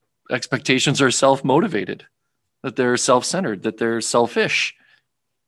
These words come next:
Any way we look at it, anger, though, can help us to mine for truth. Any way, it can mine for truth. Now, anger is, is a wild one when it comes to the Christian perspective.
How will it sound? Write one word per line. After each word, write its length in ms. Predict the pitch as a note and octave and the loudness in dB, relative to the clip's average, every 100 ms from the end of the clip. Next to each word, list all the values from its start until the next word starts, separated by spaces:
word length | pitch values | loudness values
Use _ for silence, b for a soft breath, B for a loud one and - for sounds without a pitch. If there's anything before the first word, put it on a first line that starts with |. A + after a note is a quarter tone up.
| _ _ _ _ _ _ _ _ _ _ _ _ _ _ _ _ _ - | _ _ _ _ _ _ _ _ _ _ _ _ _ _ _ _ _ -2
Any 280 | C3+ E3+ F3+ | 2 4 4
way 240 | D3+ C3 | 6 4
we 160 | B2+ B2 | 4 2
look 320 | B2+ A#2 - | 2 0 -4
at 200 | - E2+ | -8 -6
it, 180 | - - B B B | -8 -14 B B B
anger, 400 | A#2+ C3 C3+ A#2+ | 0 2 2 0
though, 260 | G2+ G2 G2 | 0 -2 -4
can 200 | - G#2+ | -8 -8
help 260 | G#2 G2+ | -8 -6
us 140 | A2 - | -6 -6
to 80 | G2 | -6
mine 400 | G2 G2 G#2 G2+ | -6 -4 -6 -8
for 180 | - | -10
truth. 400 | F#2+ - G2 - - | -10 -10 -10 -14 -14
Any 260 | D3 D3+ C3 | -8 -4 -4
way, 300 | G#2 - - _ _ _ _ _ | -6 -10 -18 _ _ _ _ _
it 80 | - | -20
can 100 | G2+ | -16
mine 220 | F#2+ F#2 | -12 -14
for 100 | - | -14
truth. 380 | G2+ - A2 - _ _ _ _ B B B - | -16 -14 -16 -20 _ _ _ _ B B B 0
Now, 100 | C3+ | 4
anger 300 | C#3 C#3 C3+ | 4 6 6
is, 340 | B2+ A2+ - B B B - | 4 4 -2 B B B -6
is 140 | B2 | -2
a 60 | A2+ | 2
wild 480 | A2 C3+ D3+ C#3+ | 6 6 6 4
one 300 | A#2 G#2+ G2+ | 2 -2 -2
when 120 | G#2 G#2 | -4 -6
it 100 | - | -4
comes 340 | C3+ B2 A#2 | -2 -2 -4
to 280 | - A2+ G2+ B B - | -4 -4 -4 B B -10
the 60 | B2 | -4
Christian 360 | C3+ B2+ A#2+ | -2 -2 -2
perspective. 720 | - A2 - A2 - - - | -2 -4 0 -2 -2 -14 -18